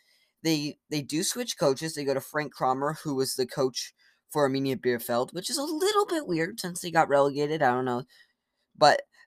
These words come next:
I bel-, I believe they'll play in a four four two.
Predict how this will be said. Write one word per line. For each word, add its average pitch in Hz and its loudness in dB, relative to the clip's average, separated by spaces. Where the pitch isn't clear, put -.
I 151 10
bel-, 160 4
I 156 12
believe 156 4
they'll 143 6
play 151 6
in 143 2
a 131 6
four 151 4
four 135 4
two. 233 4